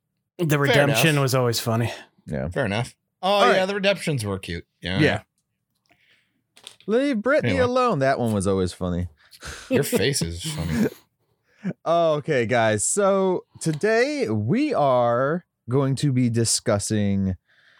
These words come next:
Speaker 1: Morbius.
Speaker 3: Morbius, the Snyder cut of Morbius. No, uh, Zack Snyder's Justice League, A K A the Snyder cut.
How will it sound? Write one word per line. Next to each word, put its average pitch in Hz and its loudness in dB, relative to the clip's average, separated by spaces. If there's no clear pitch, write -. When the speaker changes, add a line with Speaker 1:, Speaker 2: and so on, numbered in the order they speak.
Speaker 1:
Morbius. 151 -2
Speaker 3:
Morbius, 98 0
the 113 0
Snyder 107 0
cut 101 -2
of 95 -2
Morbius. 92 0
No, 110 0
uh, 147 2
Zack 175 0
Snyder's 175 0
Justice 143 -2
League, 113 0
A 123 0
K 135 -2
A 107 2
the 110 0
Snyder 98 -2
cut. 101 -2